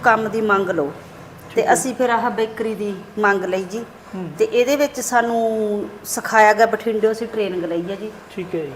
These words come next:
Speaker 1: ਤੇ ਇਹਦੇ ਵਿੱਚ ਸਾਨੂੰ ਸਿਖਾਇਆ ਗਿਆ ਪੈਟੀ, ਬਿਸਕੁਟ, ਚਾਰ ਪੰਤੇ ਬਿਸਕੁਟ ਹੈ ਜੀ, ਸਮੋਸਾ, ਮਟਰ,
Speaker 2: ਹੂੰ।
Speaker 1: ਮੱਠੀ, ਤੇ ਇਹ ਚੀਜ਼ਾਂ ਦੀ ਅਸੀਂ ਟ੍ਰੇਨਿੰਗ ਲਈ ਹੈ ਜੀ। ਇਹ ਚੀਜ਼ਾਂ ਦੀ ਟ੍ਰੇਨਿੰਗ ਲੈ ਕੇ ਤੇ
Speaker 2: ਹੂੰ।
Speaker 1: ਅਸੀਂ ਆਪਦਾ ਸਮਾਨ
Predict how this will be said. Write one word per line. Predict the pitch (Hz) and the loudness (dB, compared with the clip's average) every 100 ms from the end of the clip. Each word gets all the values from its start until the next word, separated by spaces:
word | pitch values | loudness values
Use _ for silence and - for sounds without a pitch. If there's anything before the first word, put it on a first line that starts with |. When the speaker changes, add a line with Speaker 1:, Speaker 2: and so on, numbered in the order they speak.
| - | -10
Speaker 1:
ਤੇ | - | -2
ਇਹਦੇ | 240 247 | 2 4
ਵਿੱਚ | 294 294 | 4 2
ਸਾਨੂੰ | 262 254 240 | 2 2 2
ਸਿਖਾਇਆ | - 240 233 220 220 | 0 0 4 6 6
ਗਿਆ | 220 | 2
ਪੈਟੀ, | 214 202 190 190 220 226 - - - - | 0 0 0 -2 -4 -6 -8 -20 -18 -4
ਬਿਸਕੁਟ, | 208 214 214 220 208 208 202 - - - - - | 0 0 0 0 4 4 2 -4 -18 -20 -20 4
ਚਾਰ | 226 220 | 8 8
ਪੰਤੇ | 226 254 262 | 8 4 4
ਬਿਸਕੁਟ | 214 185 - 196 190 | 0 0 0 0 2
ਹੈ | 190 | 0
ਜੀ, | 202 | -2
ਸਮੋਸਾ, | 202 202 196 196 208 196 196 - - 180 | -4 -4 -2 0 2 2 0 -6 -16 -6
ਮਟਰ, | 190 190 190 190 190 190 - 180 | -4 -2 0 0 -2 -6 -14 -10
Speaker 2:
ਹੂੰ। | 170 190 | -8 0
Speaker 1:
ਮੱਠੀ, | 208 208 214 196 196 - - - - - - | 0 0 -6 -6 -8 -14 -20 -20 -20 -8 2
ਤੇ | 202 | 2
ਇਹ | - 247 | 4 2
ਚੀਜ਼ਾਂ | 262 254 233 220 | 2 -2 2 2
ਦੀ | |
ਅਸੀਂ | 208 226 | 2 -2
ਟ੍ਰੇਨਿੰਗ | 220 196 175 170 | -2 -2 0 0
ਲਈ | 170 175 | 0 0
ਹੈ | 185 | -2
ਜੀ। | 202 | 0
ਇਹ | 220 | 0
ਚੀਜ਼ਾਂ | 220 196 214 | -2 -6 -6
ਦੀ | 202 | -4
ਟ੍ਰੇਨਿੰਗ | 202 196 190 | -2 -2 -2
ਲੈ | 190 185 | 0 0
ਕੇ | 180 180 | -2 -8
ਤੇ | 185 - - - | -12 -16 -20 -4
Speaker 2:
ਹੂੰ। | 208 | -2
Speaker 1:
ਅਸੀਂ | 165 208 | 0 2
ਆਪਦਾ | 196 190 180 170 - | 2 2 0 -2 -6
ਸਮਾਨ | 202 180 175 175 | -4 -2 -4 -6